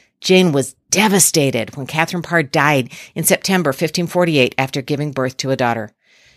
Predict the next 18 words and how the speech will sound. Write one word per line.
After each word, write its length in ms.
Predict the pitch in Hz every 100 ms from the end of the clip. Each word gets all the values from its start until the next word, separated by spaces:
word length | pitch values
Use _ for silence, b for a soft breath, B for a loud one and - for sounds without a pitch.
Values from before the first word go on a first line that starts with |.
| b
Jane 280 | 196 190 170
was 160 | 139
chief 340 | - - 247 -
mourner 300 | 180 147 117
at 100 | -
Catherine 360 | 156 147 160
Parr's 360 | 147 143 135 -
funeral. 460 | 147 131 117 113 - B B B -
She 160 | -
was 140 | 160 147
happy 340 | - 196 208
to 100 | 156
see 200 | 156 151
the 80 | 139
funeral 340 | - 175 160
was 160 | 147 135
performed 460 | - - 175 151 -
in 240 | 160 156